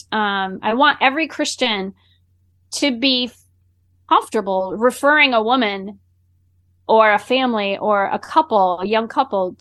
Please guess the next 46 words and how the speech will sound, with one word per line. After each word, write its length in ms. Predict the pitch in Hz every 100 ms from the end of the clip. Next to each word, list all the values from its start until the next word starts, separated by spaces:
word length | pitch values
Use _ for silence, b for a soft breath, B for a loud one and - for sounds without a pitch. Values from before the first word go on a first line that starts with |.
| -
to 180 | 269 277
the 120 | 240
pregnancy 440 | 240 247 240 240 226
resource 340 | 247 226 214
centers 360 | 208 196 190 208
if 140 | 202
you 140 | 226
knew 180 | 214 220
they're 320 | 214 196 190 -
experiencing 800 | - - - 208 190 185 196 190
an 80 | 185
unplanned 460 | 180 180 180 175 175
pregnancy. 680 | 175 170 180 - - - - _ _ _ _
I 120 | -
really 240 | 277 359 370
want 180 | 254
to 100 | -
arm 340 | 214 226 226 214
every 300 | - 214 220
Christian 420 | 214 220 - 202
to 140 | 202 196
know 220 | 190 190
that, 180 | 180 -
hey, 300 | - 370 294
have 220 | 233 226
you 140 | 240 -
ever 380 | 247 254 285 269
heard 220 | 277 311
of 80 | 202
Central 320 | 220 214 208
Vermont 320 | 214 214 208
Pregnancy 420 | 233 269 247 -
Center? 320 | 196 185 180
Or 160 | - 220
have 220 | 220 247
you 100 | 254
ever 280 | - 254 269
heard 180 | 247 277
about 280 | 262 214 190
Ha-, 260 | 226 - -
Haven 440 | - 277 302 208
Pregnancy 460 | 202 247 277 - 196
Services? 720 | 196 180 180 180 170 170 _ _ _ _ _ _ -
They're 240 | 220 240
real, 340 | 233 247 262 220
they're, 400 | 233 226 220